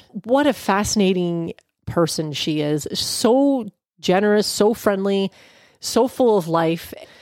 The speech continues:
She has a v-, very interesting story as well. She was also co-hosting with the Ganja Mama on this event,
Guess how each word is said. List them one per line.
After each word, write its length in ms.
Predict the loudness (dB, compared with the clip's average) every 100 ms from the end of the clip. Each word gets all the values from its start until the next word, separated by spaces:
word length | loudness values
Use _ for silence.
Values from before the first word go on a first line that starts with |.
| -20 _
She 200 | -4 0
has 240 | 2 2 0
a 60 |
v-, 160 | -4 -8 -18
very 420 | -8 -2 0 2
interesting 400 | -2 -4 -6 -8
story 460 | 0 2 2 2
as 120 | -2 0
well. 260 | 0 0 0
She 260 | -2 0
was 160 | 0 0
also 400 | 2 0 0 -4
co-hosting 960 | 0 0 4 2 2 2 0 2 -2 -4
with 680 | 0 2 2 0 -4 -6 -2
the 120 | 0
Ganja 360 | 2 0 0
Mama 360 | -2 -2 0 0
on 200 | 0 0
this 200 | 0 0
event, 500 | -2 0 0 0 -2